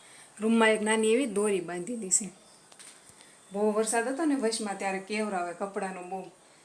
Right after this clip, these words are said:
જો કે દાદરમાં બાંધેલી દીધી, પણ તોય તેને એવું છે. તો હવે જીનુબેન તો અમારા જો મોજા પહેરીને રમવા વહી ગયા છીએ. અને આ થોડાક કપડાં છે ને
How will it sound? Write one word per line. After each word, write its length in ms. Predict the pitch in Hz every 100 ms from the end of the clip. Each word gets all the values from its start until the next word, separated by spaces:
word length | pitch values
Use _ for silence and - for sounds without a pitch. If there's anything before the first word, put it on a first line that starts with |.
| - -
જો 100 | 202
કે 100 | 208
દાદરમાં 500 | 196 214 214 208 196
બાંધેલી 380 | 226 233 233 185
દીધી, 400 | 196 202 285 - - - - -
પણ 160 | 202 190
તોય 200 | 214 190
તેને 240 | 190 185 180 - - - _ _ _ 208
એવું 200 | 196 185
છે. 200 | 202 190 190 - _ - - - - - -
તો 60 | 202
હવે 260 | 190 196
જીનુબેન 520 | 196 214 220 214 208
તો 80 | 202
અમારા 340 | 202 202 196 202
જો 120 | 254
મોજા 340 | 214 214 202
પહેરીને 360 | 196 208 196 190
રમવા 240 | 208 208
વહી 240 | 190 196 208
ગયા 280 | 214 233
છીએ. 360 | 233 240 240 240 240 - - - - -
અને 260 | 196 190
આ 80 | 185
થોડાક 280 | 208 190 - - 190 190 -
કપડાં 320 | 202 208 202
છે 100 | 254
ને 160 | 285